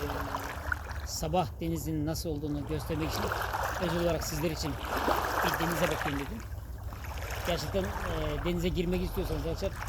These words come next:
sabah girmenizde çok fayda var. Gerçekten ne bir kalabalık var, ne bir ses sakin böyle. Güneş de tabii, e, çok etkisi var. Güneş de tepeden inmediği için insana, e, zarar da vermiyor.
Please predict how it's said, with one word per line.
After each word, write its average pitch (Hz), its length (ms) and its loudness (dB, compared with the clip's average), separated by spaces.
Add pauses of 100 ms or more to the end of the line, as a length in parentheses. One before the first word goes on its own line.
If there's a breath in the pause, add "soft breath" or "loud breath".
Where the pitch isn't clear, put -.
(440)
sabah 175 400 2
girmenizde 170 380 2
çok 170 200 0
fayda 156 240 2
var. 160 100 0
Gerçekten 165 460 -2 (680)
ne 185 120 0
bir 185 60 2
kalabalık 160 560 2
var, 147 160 0
ne 160 120 0
bir 170 100 0 (600)
ses 175 260 -2
sakin 151 420 -2
böyle. 127 260 -2 (960)
Güneş 185 340 4
de 165 140 0
tabii, 135 200 -2
e, 143 340 -6
çok 170 200 -2
etkisi 156 360 -4
var. 196 80 0 (960)
Güneş 190 320 4
de 175 80 0 (1700)
tepeden 170 400 2
inmediği 170 380 0
için - 160 -4 (460)
insana, 170 300 0
e, 160 380 -2
zarar 160 220 2
da 156 80 0
vermiyor. 139 380 -2